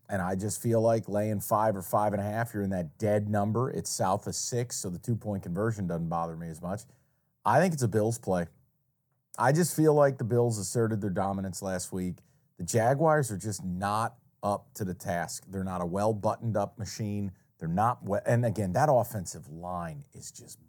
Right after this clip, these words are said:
bad. I actually was leaning Bill. I hate betting the London games. Let me be very upfront with the listeners.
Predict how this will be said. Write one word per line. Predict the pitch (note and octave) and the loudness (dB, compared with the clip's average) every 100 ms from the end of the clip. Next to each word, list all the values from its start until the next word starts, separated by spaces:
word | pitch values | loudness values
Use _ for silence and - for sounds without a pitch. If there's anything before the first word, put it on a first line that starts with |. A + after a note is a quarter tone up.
| - | -10
bad. | E2+ D#2+ D#2+ D2 - _ _ _ _ _ - | -6 -4 -4 -6 -14 _ _ _ _ _ -4
I | A#2 B2 | 2 2
actually | A#2 A#2+ A#2 C3 A2+ A2 | 2 0 -2 -2 0 -2
was | G#2+ G2 | -2 -4
leaning | F#2+ G#2 B2 A#2+ G#2+ | -2 2 4 4 2
Bill. | F#2+ A2+ - | 2 2 4
I | D3+ | 4
hate | C3 E3 - | 6 4 6
betting | D3 D3 C3 | 4 6 2
the | |
London | A#2 A#2+ A#2 F#2 E2 | 2 0 -2 -4 -4
games. | G#2 F#2 C2 - F#2 | -4 -4 -6 -12 -4
Let | A2 | -4
me | A2+ | -2
be | F2+ F#2+ | -2 -4
very | D#2+ A#2 A#2 G2+ | 0 2 4 2
upfront | - G#2 F#2+ | -2 -4 -4
with | F2+ | -8
the | E2+ | -4
listeners. | F#2+ - - | -4 -6 -14